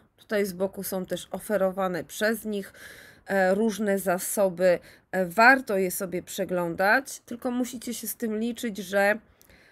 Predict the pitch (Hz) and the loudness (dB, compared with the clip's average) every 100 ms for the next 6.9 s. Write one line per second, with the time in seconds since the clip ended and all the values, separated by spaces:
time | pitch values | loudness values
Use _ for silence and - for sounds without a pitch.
0 | _ - 220 220 220 190 196 208 202 196 | _ -6 -2 -2 -4 -6 -4 -2 -2 0
1 | 202 190 190 180 185 185 185 196 196 180 | -2 -2 -2 -2 0 2 0 -2 -6 -10
2 | - 185 180 - 175 180 170 170 185 185 | -2 0 0 -2 0 2 2 0 -2 -4
3 | 180 - 175 160 175 _ _ _ _ _ | -6 -2 -2 -2 -6 _ _ _ _ _
4 | 175 180 170 190 185 - 185 196 180 - | -8 -6 -2 -2 -4 -10 -10 -4 -4 -6
5 | 180 - 185 175 233 330 - - - - | -14 -8 0 2 4 0 -8 -20 -20 -20
6 | _ - 214 214 214 208 190 190 196 | _ -6 -2 -2 -4 -6 -4 0 0